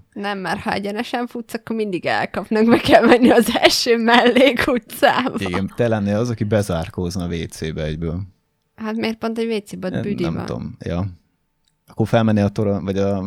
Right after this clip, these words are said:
Speaker 2: a liftet úgyse ismerik ezek a lények, tehát biztosan felmenni egy irodaház tetejére.
Speaker 1: Na,
Speaker 2: Jó.
Speaker 1: bemennék az irodánkba, oda kell beléptető kártya, na, oda jöjjenek be.
Speaker 2: És, ö, golyóálló az üveg? Ja, nem kell golyóálló, csak ütésálló az üveg?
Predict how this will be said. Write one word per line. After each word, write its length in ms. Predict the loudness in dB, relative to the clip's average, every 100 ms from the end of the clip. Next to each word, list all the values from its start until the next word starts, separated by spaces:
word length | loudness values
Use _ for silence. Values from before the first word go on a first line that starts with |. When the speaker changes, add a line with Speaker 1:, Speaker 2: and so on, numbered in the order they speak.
| -10 -14 -4
Speaker 2:
a 80 |
liftet 360 | -2 -2 -4 -6
úgyse 260 | -6 -6 -6
ismerik 380 | -6 -6 -4 -4
ezek 220 | -4 -4
a 60 |
lények, 400 | -2 -2 -2 -4
tehát 240 | -4 -6 -4
biztosan 400 | -6 -8 -8 -10
felmenni 480 | -6 -6 -6 -8 -8
egy 120 | -6
irodaház 500 | -6 -6 -6 -6 -8
tetejére. 420 | -10 -10 -10 -8
Speaker 1:
Na, 80 | -8 -10 -12 -16 -20 _ -8
Speaker 2:
Jó. 100 | -2
Speaker 1:
bemennék 480 | 0 0 -4 -8
az 140 | -8 -6
irodánkba, 480 | -6 -6 -8 -10 -10
oda 120 | -10
kell 240 | -6 -6
beléptető 680 | -4 -6 -8 -10 -12 -12 -12 -10
kártya, 380 | -8 -8 -8
na, 160 | -8 -6
oda 240 | -4 4 8
jöjjenek 840 | 12 12 12 10 6 6 4 2 0 -2
be. 100 | 0 0 2 -2 -2
Speaker 2:
És, 300 | -12 -10 -8
ö, 80 | -6 -8 -8
golyóálló 680 | -2 0 0 0 2 0
az 120 | 0
üveg? 420 | -2 -2 -4 -8 _ _
Ja, 100 | -6
nem 140 | -6
kell 120 | -4 -4
golyóálló, 440 | -2 -2 -4 -6
csak 160 | -6 -10 -10
ütésálló 600 | -12 -6 -6 -2 -2 -2
az 120 | -2 -4
üveg? 260 | -6 -6